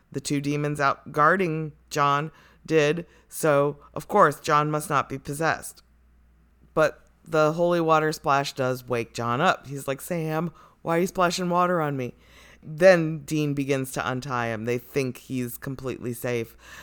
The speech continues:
John says they've been, the demons have been drugging him, so that explains his stupor. But, mm, hmm.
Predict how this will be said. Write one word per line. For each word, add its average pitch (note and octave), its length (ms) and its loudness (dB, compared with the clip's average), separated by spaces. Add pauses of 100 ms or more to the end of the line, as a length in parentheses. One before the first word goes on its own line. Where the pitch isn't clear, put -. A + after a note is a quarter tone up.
(140)
John C3 320 2
says C3 280 -2
they've B2+ 260 0
been, C3 240 -2
the C#3 140 -4
demons C3 380 -4
have A#2 120 -12
been A#2+ 220 -8
drugging C#3+ 540 0
him, G2 420 -10 (320)
so B2 400 0
that A#2+ 180 0
explains B2 640 -4
his A#2 540 -4
stupor. D#3 500 -6 (360)
But, B2 280 0 (760)
mm, B2 540 -6 (560)
hmm. G#2 640 -10